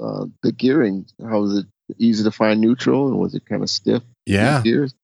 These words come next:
Speaker 2: Yeah, no, easy to find neutral. Sh-, I was able to shift it smoothly, even under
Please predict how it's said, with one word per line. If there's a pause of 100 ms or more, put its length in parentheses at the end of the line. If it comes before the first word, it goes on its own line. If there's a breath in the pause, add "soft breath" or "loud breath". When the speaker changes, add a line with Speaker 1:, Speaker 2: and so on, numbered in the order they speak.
(100)
Speaker 2:
Yeah,
no,
easy
to
find
neutral.
Sh-, (160)
I
was
able
to
shift
it
smoothly,
even
under